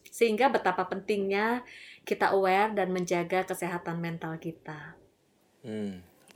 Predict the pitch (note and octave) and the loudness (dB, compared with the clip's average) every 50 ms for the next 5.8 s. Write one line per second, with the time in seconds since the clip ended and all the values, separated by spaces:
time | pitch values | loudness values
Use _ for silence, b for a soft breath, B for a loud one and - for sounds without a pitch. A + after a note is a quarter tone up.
0 | A#2 A#2+ - - - G#2 F#2+ - F#2+ F#2 - - - F#2 - b b b b b | -4 -4 -4 -4 -4 -4 -2 -4 -8 -10 -10 -14 -16 -16 -18 b b b b b
1 | b b b b b b _ - A2+ A2 G2+ F#2 - - - D#3 E3 - - G#2 | b b b b b b _ -2 0 2 2 0 -2 -2 -4 -4 -4 -2 -2 0
2 | G2+ G2 F#2 G2 F#2+ G#2 G2+ G2 A#2 C#3 D#3 E3 C3+ G#2 F#2+ G2+ - - b b | 0 0 -2 -4 -6 -6 -6 2 2 2 2 2 0 -2 -6 -8 -10 -14 b b
3 | b b b _ - - - B2 A2+ A2+ A2+ A2 G#2+ G#2+ A2 A#2 - - G#2 F#2+ | b b b _ -10 -6 -6 -4 -4 -6 -2 0 2 2 2 0 -2 -2 0 0
4 | F#2 F2+ F2+ G2 A2+ C3+ D3 D#3+ E3+ F3+ F#3 E3+ A#2+ G#2 G2+ F#2+ F#2 F#2+ F#2 - | 0 0 0 0 0 0 -2 -2 -4 -4 -4 -4 -4 -4 -4 -4 -2 -2 -4 0
5 | - B2+ C3+ C#3 D3 C#3+ - G#2 G2+ F#2 - G2 F#2+ - - G2 | 2 2 4 6 6 4 4 4 2 0 0 -2 -4 -4 -6 -8